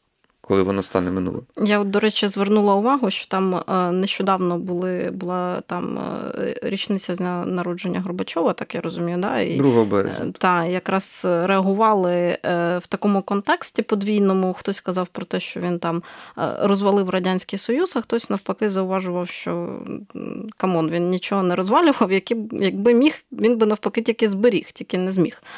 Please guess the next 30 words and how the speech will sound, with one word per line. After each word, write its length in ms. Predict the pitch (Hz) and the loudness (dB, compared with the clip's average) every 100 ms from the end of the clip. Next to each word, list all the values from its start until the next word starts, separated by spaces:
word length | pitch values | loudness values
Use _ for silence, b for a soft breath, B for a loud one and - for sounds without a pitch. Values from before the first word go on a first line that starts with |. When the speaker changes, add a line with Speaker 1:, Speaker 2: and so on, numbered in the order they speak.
| B B - | B B 0
Speaker 2:
А, 260 | 175 175 - | 0 0 0
і 120 | 208 | 2
от, 300 | 247 - 254 | 2 -2 0
ну, 220 | 254 208 | 2 2
взагалі 520 | 180 220 254 240 220 | 2 0 2 2 2
до 380 | 190 196 208 208 | 0 0 0 0
цього 540 | 202 - 233 202 196 196 B B - | 0 2 4 4 2 0 B B -2
періоду 800 | - 220 220 202 190 190 185 180 185 | 0 4 4 4 0 0 0 0 2
міфологізації 920 | 196 196 208 196 185 180 185 - - - 180 - 190 | 0 0 -2 0 0 0 -2 -2 -8 -6 -4 -4 -6
ви 220 | 190 196 190 220 220 196 185 135 - | -4 -6 -6 -12 -10 -10 -10 -14 -6
плануєте 480 | - 233 381 440 277 | 0 2 4 4 2
дійти 460 | 214 196 180 175 165 | 2 -2 0 -4 -2
чи 220 | - 226 | 2 4
ні, 300 | 185 160 160 | 4 4 0
до 160 | 180 | -2
цих 340 | 196 - 190 - | -4 -6 -6 -4
міфів, 300 | 175 - 175 | -6 -4 -6
які 200 | - - | -6 -8
пої-, 260 | - 180 - | -4 -6 -4
пов'язані 560 | - 196 196 180 180 175 | -2 2 2 0 -2 -4
вже 180 | 180 165 | -6 -6
там 380 | 165 165 165 | -2 -2 -2
з, 380 | 196 175 175 170 B B B B B | -4 -4 -2 -2 B B B B B
м, 260 | - 127 82 - | -6 -4 -6 0
відносно 560 | 190 220 240 240 226 | 2 6 4 4 4
нещодавньою, 640 | 226 226 247 254 370 311 226 | 4 4 2 4 6 6 6
але 300 | 196 196 220 | 4 2 0
досить 420 | 214 226 220 - | 0 -2 -4 -2
важливою 480 | 208 214 175 165 - | 2 2 2 0 -2
для, 380 | 165 - 170 | -2 -2 -4